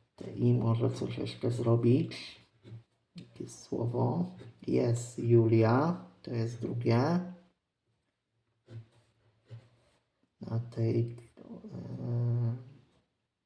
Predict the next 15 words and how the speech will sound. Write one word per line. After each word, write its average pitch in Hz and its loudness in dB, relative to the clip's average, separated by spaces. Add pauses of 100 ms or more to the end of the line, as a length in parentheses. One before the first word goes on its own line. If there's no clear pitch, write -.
no, 117 -2
na 113 -2
tej 117 -8
tutaj, 117 -2 (580)
która - -10
to - -4
jest 120 -2
czwarta. 117 -2 (2250)
Dobra, 139 -2
a 160 -2
w - -4
ostatniej 135 0
mamy 127 4
Nil. 131 6 (480)
Mamy 117 2